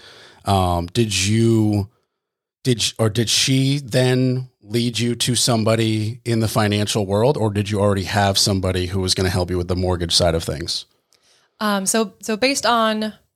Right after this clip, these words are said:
Speaker 2: you know, what we had in order, you know, cash flow wise to buy a home, she, um, led us to, like, an F H A loan. So it's just a first time home buyer's loan. It doesn't require a lot of cash down because, especially in this day and age,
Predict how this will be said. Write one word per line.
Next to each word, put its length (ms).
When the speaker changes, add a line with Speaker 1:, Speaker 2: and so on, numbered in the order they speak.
Speaker 2:
you 120
know, 160
what 160
we 140
had 320
in 140
order, 400
you 140
know, 100
cash 300
flow 180
wise 340
to 120
buy 180
a 80
home, 300
she, 520
um, 420
led 140
us 140
to, 160
like, 140
an 100
F 160
H 180
A 140
loan. 240
So 160
it's 80
just 160
a 60
first 260
time 160
home 160
buyer's 560
loan. 360
It 80
doesn't 240
require 340
a 60
lot 160
of 80
cash 260
down 320
because, 380
especially 340
in 60
this 160
day 100
and 80
age, 400